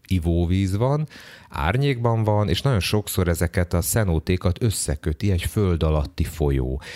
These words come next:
Most én egy ilyen föld alatti folyótúrán voltam, egy ilyen mészkő föld alatti folyótúrán, és, ö, pont azért, mert nagyon népszerű turista látványosság lett a cenote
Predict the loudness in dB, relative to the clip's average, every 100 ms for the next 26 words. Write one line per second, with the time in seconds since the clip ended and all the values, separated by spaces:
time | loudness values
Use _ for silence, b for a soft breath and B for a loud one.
0 | B B -2 0 0 2 0 0 0 2
1 | 2 2 2 0 -4 -2 2 2 2 2
2 | 0 0 0 0 -2 -2 0 0 0 0
3 | 2 0 2 2 2 2 2 2 0 -2
4 | 0 0 2 2 2 2 0 -4 -8 -2
5 | 0 2 0 0 0 2 2 2 0 -4
6 | B B B B B B B B B B
7 | B _ _ _ _ _ -2 0 0 2
8 | 2 4 4 2 0 -2 -2 -2 0 0
9 | 2 2 2 0 0 0 2 2 2 0
10 | 0 0 2 0 0 0 0 0 2 2
11 | 0 2 2 0 0 0 0 0 0 0
12 | -2 -2 0 2 2 2 0 0 -2